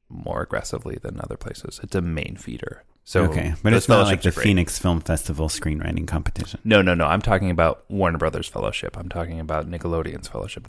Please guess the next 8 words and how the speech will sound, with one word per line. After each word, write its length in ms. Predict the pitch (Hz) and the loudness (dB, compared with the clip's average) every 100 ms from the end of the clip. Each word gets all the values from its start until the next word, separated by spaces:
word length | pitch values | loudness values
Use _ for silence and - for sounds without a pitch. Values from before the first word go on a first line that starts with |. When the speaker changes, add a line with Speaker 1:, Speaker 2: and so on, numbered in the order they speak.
| - | -10
Speaker 1:
You 160 | 95 90 | -6 -6
know, 120 | 78 | -6
that 200 | 78 80 | -4 -4
all 320 | - 92 98 98 | 2 6 8 6
of 100 | 92 | 2
the 100 | 95 | 0
major 440 | 85 82 78 78 | 2 -2 -2 -6
networks 680 | 76 - - - - - | -6 -6 -6 -8 -8 -12